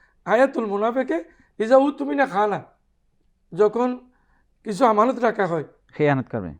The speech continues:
Speaker 1: এই যে খেয়ানত করবে, গচ্ছিত মাল সে আর ফেরত দিতে চাইবে না, সে
Speaker 2: নিজের
Speaker 1: নিজের
Speaker 2: মনে
Speaker 1: মনে
Speaker 2: করবে,
Speaker 1: করে নিবে।
Speaker 2: নিজের মনে করবে।
Speaker 1: তিন, চার নম্বর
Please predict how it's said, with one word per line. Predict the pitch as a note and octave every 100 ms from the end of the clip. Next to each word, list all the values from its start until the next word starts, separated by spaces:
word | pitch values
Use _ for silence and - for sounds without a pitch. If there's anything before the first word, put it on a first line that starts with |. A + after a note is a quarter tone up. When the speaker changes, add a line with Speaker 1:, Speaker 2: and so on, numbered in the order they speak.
| -
Speaker 1:
এই | A3
যে | F#3+
খেয়ানত | - F#3 F3
করবে, | F#3 C#3+ D#3+
গচ্ছিত | A#3+ B3 C4+ C#4
মাল | A#3 B3+ - - _ -
সে | B3+
আর | F3+
ফেরত | G#3+ G3
দিতে | A3 G#3+
চাইবে | F#3 F#3
না, | F#3
সে | C#3 _ _ _ -
Speaker 2:
নিজের | D3
Speaker 1:
নিজের | D#3 D#3+
Speaker 2:
মনে | D3+ C#3
Speaker 1:
মনে | C#3
Speaker 2:
করবে, | C3+
Speaker 1:
করে | A3+
নিবে। | G3+ C#3
Speaker 2:
নিজের | C#3+ C#3
মনে | C3 B2
করবে। | A2+ G#2 F#2+ E2+ _ _ _ _ _ _ _ _ _ -
Speaker 1:
তিন, | A#3 C4+ -
চার | A#3 A#3+
নম্বর | C4 C4 C#4